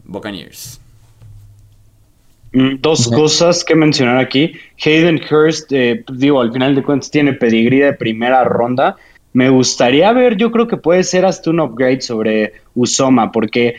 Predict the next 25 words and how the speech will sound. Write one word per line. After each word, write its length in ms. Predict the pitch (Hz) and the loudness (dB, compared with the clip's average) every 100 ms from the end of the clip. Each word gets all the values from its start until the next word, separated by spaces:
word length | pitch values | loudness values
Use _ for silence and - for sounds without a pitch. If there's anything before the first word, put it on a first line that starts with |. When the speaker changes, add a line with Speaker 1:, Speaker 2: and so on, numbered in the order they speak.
| - _ _ | -12 _ _
Speaker 2:
sus 300 | - 151 131 | -2 0 2
números 400 | 165 214 240 - | 4 4 4 0
están 400 | - 160 190 - | -2 0 0 0
extremadamente 1120 | 147 135 - - 151 143 160 175 151 151 151 | -4 -4 -4 -2 0 2 2 2 2 2 2
maquillados. 580 | 143 113 113 117 131 117 | 0 -2 -2 -2 -2 -2
Tenía 480 | 127 131 156 156 - _ | -2 0 0 -2 -10 _
varios 360 | 135 156 170 165 | -2 0 0 -2
touchdowns, 520 | 160 - 139 143 160 | -4 -4 -2 -2 -4
pero 220 | - 127 | -6 -6
muchas 360 | 123 143 143 139 | -4 -4 -4 -4
veces 200 | 143 143 | -2 -2
tenía 260 | 123 127 131 | -2 -2 0
dos 220 | 139 127 | 0 -2
recepciones 520 | 127 117 - 131 127 | -4 -4 -2 0 0
para 220 | - 113 | 0 0
diez 240 | 110 131 127 | 2 0 2
yardas 320 | 123 113 - | 0 0 -4
en 100 | 110 | -10
un 120 | 107 | -8
partido, 640 | - 175 156 160 156 147 - - - - | -6 -2 0 2 2 2 -2 -14 -10 -6
o 100 | 110 | -2
tres 260 | 135 127 | 0 0
recepciones, 640 | 117 110 - 123 120 113 - - - | -2 -4 -4 0 0 0 -4 -12 -2
dieciséis 640 | 127 123 120 107 127 113 | 0 2 0 0 2 2
yardas, 420 | 123 123 120 120 | 2 2 2 -2